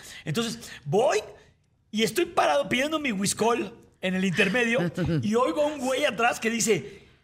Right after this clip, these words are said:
Speaker 1: "No mames, es idéntico ese cabrón, a Adal Ramones". O sea,
Speaker 2: ¿Soy
Speaker 1: de-,
Speaker 2: yo?
Speaker 1: no, no, han de haber dicho, "Pues es, ha de ser de aquí", ¿no? Y yo estaba con mi whisky y oigo donde dice,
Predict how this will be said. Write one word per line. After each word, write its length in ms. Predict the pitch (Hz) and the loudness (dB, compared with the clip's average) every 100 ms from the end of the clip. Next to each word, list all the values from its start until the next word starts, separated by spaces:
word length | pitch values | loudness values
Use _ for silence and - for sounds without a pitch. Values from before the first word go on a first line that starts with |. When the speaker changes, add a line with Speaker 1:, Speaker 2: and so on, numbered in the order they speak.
| _ - | _ -14
Speaker 1:
"No 120 | 151 | -12
mames, 720 | 175 202 233 - - - - - | -12 -12 -14 -18 -20 -20 -18 -12
es 220 | - - - | -10 -10 -8
idéntico 680 | 180 165 233 247 - - 180 | -8 -6 -8 -10 -14 -12 -10
ese 160 | 185 | -10
cabrón, 500 | 208 151 180 247 226 - | -10 -10 -10 -12 -14 -16
a 120 | - 151 | -12 -12
Adal 240 | - 185 | -12 -10
Ramones". 500 | 160 185 320 143 - _ - - - | -8 -8 -10 -12 -16 _ -8 -8 -4
O 60 | - | 0
sea, 100 | 202 | 4
Speaker 2:
¿Soy 180 | 208 233 | 4 4
Speaker 1:
de-, 60 | 226 | 2
Speaker 2:
yo? 260 | 262 320 - - - | 2 0 -6 -16 -6
Speaker 1:
no, 280 | 175 233 - | -4 -4 -2
no, 180 | 175 226 | -4 -2
han 100 | 170 | -2
de 60 | 185 | 0
haber 140 | 190 | 0
dicho, 320 | 196 196 175 - - - | 0 0 -2 -4 -18 -18
"Pues 160 | 123 143 | -14 -12
es, 180 | 131 - - 110 | -14 -16 -20 -16
ha 80 | 113 | -12
de 80 | |
ser 200 | 110 123 | -10 -6
de 80 | 123 | -6
aquí", 580 | 123 220 339 311 - - _ _ | -4 -2 -2 -4 -10 -20 _ _
¿no? 260 | 165 208 - - | -4 -4 -4 -8
Y 80 | - | -4
yo 60 | 170 | -2
estaba 260 | 185 180 | 0 0
con 80 | 175 | -2
mi 60 | 160 | -6
whisky 340 | 143 185 196 - - - | -6 -6 -8 -14 -20 -10
y 140 | 139 | -4
oigo 200 | 175 185 | -2 0
donde 120 | 180 | 0
dice, 180 | 180 160 | -2 -4